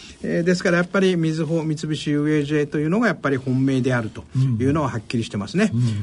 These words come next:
Speaker 2: ん。
Speaker 1: で、東京電力も売り込まれただけにここでは、あ、まあ、順調に戻ってきてる。
Speaker 2: はいはいはい。
Speaker 1: あと、あの、値上がり率ランキングの、まあ、一位がヤフーでしたけれども、
Speaker 2: はい。
Speaker 1: まあ、これ中国企業との提携等の話がありました。
Speaker 2: うん。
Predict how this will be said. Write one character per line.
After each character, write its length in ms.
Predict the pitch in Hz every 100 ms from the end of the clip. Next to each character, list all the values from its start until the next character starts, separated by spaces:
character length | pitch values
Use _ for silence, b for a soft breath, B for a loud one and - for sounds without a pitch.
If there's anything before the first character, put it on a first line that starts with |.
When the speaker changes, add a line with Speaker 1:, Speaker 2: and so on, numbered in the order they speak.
| 95
Speaker 2:
ん。 20 |
Speaker 1:
で、 240 | 175 170
東 160 | 165 165
京 160 | 170 156
電 180 | 165
力 240 | 151 147 156
も 200 | 208 190
売 100 | 143
り 80 | 147
込 100 | 151
ま 120 | 147
れ 100 | 135
た 100 | 135
だ 140 | 131
け 80 | 156
に 100 | 190
こ 80 | 185
こ 140 | 139
で 80 | 151
は、 300 | 165 135 110
あ、 40 |
ま 120 | 104 101
あ、 60 |
順 220 | 98 110
調 160 | 110 170
に 80 | 196
戻 220 | 113 110
っ 40 |
て 140 | 113 107
き 100 | -
て 100 | -
る。 40 |
Speaker 2:
は 100 | 123
い 40 | 107
は 60 |
い 20 |
は 60 | 95
い。 140 | 76 -
Speaker 1:
あ 120 | -
と、 260 | 190 233 202
あ 60 | 180
の、 140 | 175
値 80 | 170
上 100 | 214
が 100 | 226
り 100 | 220
率 220 | 208 208
ラ 120 | 214
ン 60 | 214
キ 120 | 185
ン 100 | 147
グ 100 | 131
の、 460 | 135 143 143 127 120
ま 80 | 131
あ、 20 |
一 240 | 135 -
位 40 | 151
が 120 | 113
ヤ 160 | 120 139
フ 160 | 170
ー 40 | 131
で 120 | 107
し 40 |
た 120 | -
け 60 | 98
れ 40 |
ど 60 | 95
も、 20 |
Speaker 2:
は 80 | -
い。 20 |
Speaker 1:
ま 120 | 147
あ、 60 | 202
こ 100 | 180
れ 80 | 151
中 160 | 180
国 120 | 180 185
企 180 | 185 170
業 100 | 151
と 100 | 120
の 120 | 117
提 160 | 127
携 180 | 123 139
等 180 | 131 135
の 100 | 120
話 320 | 120 117 113
が 100 | 151
あ 40 | 120
り 80 |
ま 120 | 101 98
し 80 |
た。 80 | 90
Speaker 2:
う 40 |
ん。 80 | 80